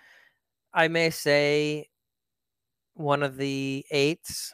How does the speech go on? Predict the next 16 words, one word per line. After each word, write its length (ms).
with 220
Partey 680
a-, 180
anchoring 400
the 60
midfield, 580
but 220
man, 300
we'll 180
see. 480
As 140
long 180
as 120
he's 240
in 160
there, 420